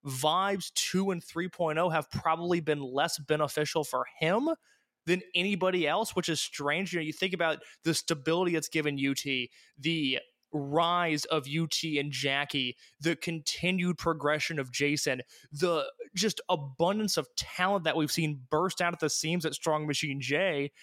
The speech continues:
And if you think about K Z's last eighteen months, he's been pretty good.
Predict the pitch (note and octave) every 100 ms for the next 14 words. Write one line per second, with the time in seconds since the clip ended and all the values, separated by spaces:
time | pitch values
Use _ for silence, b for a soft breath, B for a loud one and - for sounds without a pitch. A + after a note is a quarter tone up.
0 | B B B B F3 F#3+ F#3 F#3 A#3 A3+
1 | G3+ E3 - G3 F3+ F3+ D3 D#3+ D#3+ D#3+
2 | D3+ D3+ C#3+ G#3 C4 - - - - _
3 | _ _ _ _ _ - D4 - - E4
4 | G3+ E3+